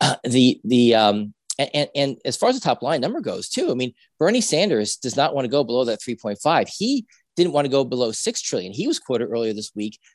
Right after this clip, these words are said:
saying that you can make an argument that six trillion is too low a number. So, uh, you know, look, it, it, I, I think that, uh, you know, look, Pelosi, um,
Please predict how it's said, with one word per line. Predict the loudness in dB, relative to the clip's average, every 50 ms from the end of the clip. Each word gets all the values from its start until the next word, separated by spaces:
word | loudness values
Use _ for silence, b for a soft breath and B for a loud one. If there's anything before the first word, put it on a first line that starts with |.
| b -4
saying | 0 2 2 2
that | 2
you | 0 0
can | 0 0 0
make | 2 2 0
an | 0
argument | -2 2 0 0 0 0 -6 -8 -10 _ _ _ -6
that | -6 -4 -4
six | -4 -6 -2 -2 -2 -2 -2 -4
trillion | -2 0 0 0 0 -2 -8 -12 -10
is | -10 -10 -8
too | -6 -4 -4
low | -2 -2 -4 -6 -6
a | -8
number. | -10 -10 -12 -12 -14 -18 -20 -20 B B B B B B B
So, | 2 4 4 4 4 0 B B B B B B
uh, | -6 -4 0
you | 2 2
know, | 4 4
look, | 2 0 2
it, | 0 -2 -2 -2 -6
it, | -12 -10 -10 -10 -10 _ -20 -20 -20 _ _ _ _ _ -4 0
I, | 0 0 2
I | 2 0
think | 2 2 0 0 0 0
that, | 2 2 2 2 2 0
uh, | 0 0 0 0
you | 0 -4
know, | -4
look, | -2 -4 -6 -6 -8 -20 -20 -20 _ -20 -20 -20 _
Pelosi, | -6 -2 2 4 4 4 4 2 -2 -2 -2 -4 -8 -8 -4
um, | -2 0 0 0 0 -2 -6 -14